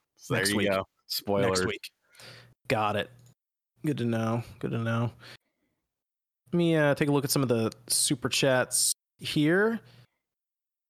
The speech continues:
Speaker 2: Doctor says, "What Sony really needs to remake is God of War one."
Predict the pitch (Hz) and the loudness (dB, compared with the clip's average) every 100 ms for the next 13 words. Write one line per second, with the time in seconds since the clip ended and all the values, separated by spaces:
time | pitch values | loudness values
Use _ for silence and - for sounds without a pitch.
0 | - 139 151 151 165 139 - 139 143 139 | -6 2 4 4 2 2 4 6 6 4
1 | 135 - - - - 165 156 - 190 185 | 2 0 -4 -12 0 2 4 4 6 6
2 | 175 170 165 160 - 156 165 160 139 117 | 6 6 4 4 4 4 4 4 2 4
3 | 139 175 143 156 151 123 113 127 131 107 | 6 6 4 4 4 4 2 4 4 2
4 | 127 | 0